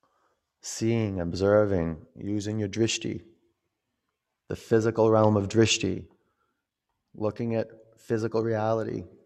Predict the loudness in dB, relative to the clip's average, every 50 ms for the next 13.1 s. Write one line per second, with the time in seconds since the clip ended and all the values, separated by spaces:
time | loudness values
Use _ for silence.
0 | _ _ _ -12 -12 -2 2 2 2 2 2 2 2 2 2 2 4 6 8 8
1 | 8 8 6 4 0 -2 -8 -16 -20 -20 _ _ _ _ _ _ _ _ _ _
2 | _ _ _ _ _ _ _ _ _ _ _ _ _ _ _ _ _ _ _ _
3 | _ _ _ _ _ _ _ _ _ _ _ _ _ _ _ _ _ _ 4 4
4 | 4 4 4 6 8 8 10 8 6 4 4 6 6 6 6 4 4 4 6 8
5 | 8 8 6 6 2 4 4 4 4 4 4 2 0 -2 -2 -2 -4 -6 -8 _
6 | _ _ _ _ _ _ -18 -4 0 0 2 2 0 -2 -4 -4 -2 -2 -2 0
7 | 0 0 0 -2 -4 -4 -6 -6 -4 -4 -6 -4 0 2 2 4 4 2 0 0
8 | -2 -4 -6 -6 -4 -2 -2 -2 -4 -4 -2 -2 -2 -2 -2 -4 -4 -2 -2 0
9 | -2 -2 -2 -6 -8 -12 -14 -18 _ _ _ _ _ _ _ _ _ _ _ _
10 | _ _ _ _ _ -2 -2 2 4 4 4 4 4 0 0 2 0 0 0 0
11 | -6 -8 -4 -2 0 0 0 0 2 2 2 2 2 0 0 2 2 2 2 2
12 | -2 2 2 4 6 8 8 8 8 6 4 4 2 0 4 6 8 8 8 6
13 | 4 2